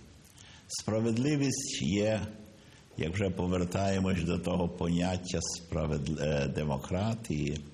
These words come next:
справедливість — це є, безумовно, одна із втіх демократії, прикмет демократії. Там, де хто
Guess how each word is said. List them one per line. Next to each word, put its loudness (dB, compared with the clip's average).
справедливість — 0
це -2
є, 0
безумовно, 2
одна 0
із -2
втіх -2
демократії, -2
прикмет -2
демократії. -4
Там, 2
де 2
хто -2